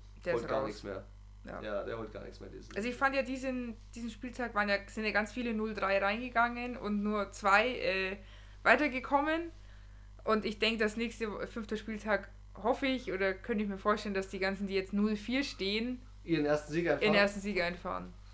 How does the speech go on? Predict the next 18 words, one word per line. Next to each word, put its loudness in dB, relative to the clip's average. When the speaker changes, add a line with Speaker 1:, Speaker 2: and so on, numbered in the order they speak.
Speaker 1:
Also 2
nicht 4
alle, 8
aber 8
ein, 4
zwei 4
werden's -4
Speaker 2:
Ein 2
Team 2
ist 2
ja 6
schon 0
mal 10
Speaker 1:
packen. 4
Speaker 2:
geschützt, 0
bevor, 2
dass -2
sie -2